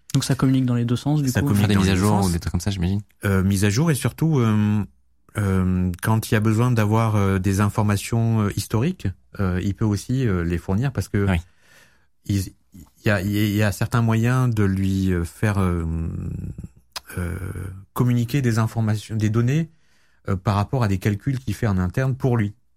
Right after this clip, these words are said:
Speaker 3: D'accord.
Speaker 2: Bon,
Speaker 3: M-,
Speaker 2: tout, tout
Speaker 3: comment
Speaker 2: ça,
Speaker 3: Oui, pardon, vas-y.
Speaker 2: euh, tout ça n'a, euh, n'a rien de révolutionnaire en fait déjà. Faut savoir, c'est un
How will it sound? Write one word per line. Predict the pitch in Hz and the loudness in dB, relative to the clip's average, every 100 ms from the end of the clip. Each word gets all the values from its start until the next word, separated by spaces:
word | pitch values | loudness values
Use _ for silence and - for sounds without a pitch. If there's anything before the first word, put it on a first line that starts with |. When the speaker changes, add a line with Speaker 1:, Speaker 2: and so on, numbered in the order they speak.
| - | -6
Speaker 3:
D'accord. | - 73 - - _ _ - - - | -6 -6 -10 -20 _ _ -20 -18 -2
Speaker 2:
Bon, | 101 | -2
Speaker 3:
M-, | 87 - | -2 -4
Speaker 2:
tout, | 135 123 - - - | -6 -6 -12 -20 -8
tout | 147 | 0
Speaker 3:
comment | 135 165 | 2 0
Speaker 2:
ça, | 110 - - | -2 -8 -2
Speaker 3:
Oui, | 101 | -2
pardon, | 90 87 | 0 0
vas-y. | 82 78 - - _ - | -2 -4 -10 -10 _ -2
Speaker 2:
euh, | 98 90 90 | 0 -2 -4
tout | - | -8
ça | 131 175 160 127 | -2 0 0 -2
n'a, | 110 113 107 - - | -2 0 0 -4 -4
euh, | 98 90 87 87 90 90 85 85 85 87 _ - - | -2 0 -2 -4 -6 -6 -6 -6 -6 -10 _ -20 -4
n'a | 113 110 | 0 2
rien | 120 160 170 - | 2 2 0 -2
de | 87 107 120 | -6 -2 0
révolutionnaire | 113 120 120 127 127 113 101 | 2 2 0 0 0 0 0
en | 90 | -4
fait | 80 _ | -8 _
déjà. | 101 82 80 - _ _ _ _ _ _ | -6 -6 -6 -12 _ _ _ _ _ _
Faut | 92 | -6
savoir, | 90 95 131 | -2 -2 -4
c'est | 127 82 | -6 -6
un | 82 | -4